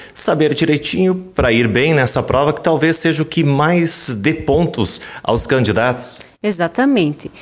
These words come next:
Speaker 2: É, tem que ter uma preparação, eles têm que saber um pouquinho da história e geografia do Rio Grande do Sul, tradição, tradicionalismo,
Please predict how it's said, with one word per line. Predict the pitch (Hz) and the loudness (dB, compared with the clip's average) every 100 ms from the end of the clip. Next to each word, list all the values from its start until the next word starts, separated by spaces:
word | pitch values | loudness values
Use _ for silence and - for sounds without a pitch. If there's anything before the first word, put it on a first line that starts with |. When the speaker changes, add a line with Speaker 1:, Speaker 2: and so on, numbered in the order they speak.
| - - - | -20 -14 -2
Speaker 2:
É, | 170 165 165 160 160 - _ - | 0 2 2 0 -2 -6 _ -2
tem | 180 185 220 | 2 2 0
que | 220 | -4
ter | - 202 | -6 -2
uma | 190 208 | 0 0
preparação, | 214 254 269 277 302 - - 208 170 165 | -2 -2 0 0 0 -4 -2 0 2 0
eles | 156 165 - | -4 -10 -10
têm | - 175 | -4 -4
que | 180 233 | -2 -6
saber | - 254 208 220 | -4 -2 2 2
um | 226 | 2
pouquinho | 226 240 - 202 202 220 | 0 -2 -2 -2 0 0
da | 190 185 | 0 0
história | 214 - - 233 220 226 226 247 269 - - - | -2 -6 -2 2 4 4 2 0 -2 -8 -20 -4
e | 220 | 0
geografia | 208 214 208 240 254 - 240 240 240 | 2 2 2 2 0 -2 -4 0 0
do | 196 196 240 247 | 0 2 2 2
Rio | 214 226 196 | 0 -2 -2
Grande | 180 170 185 | -2 -2 -2
do | 247 | -4
Sul, | - - 277 285 330 - - - _ | -4 -2 0 2 -2 -8 -20 -20 _
tradição, | 247 247 240 262 - 294 294 294 | 0 0 0 -4 -4 0 2 2
tradicionalismo, | 294 269 226 220 - 220 214 208 190 214 254 262 285 294 | 0 -2 -2 -2 -8 -4 -2 -2 -2 0 0 0 -2 -2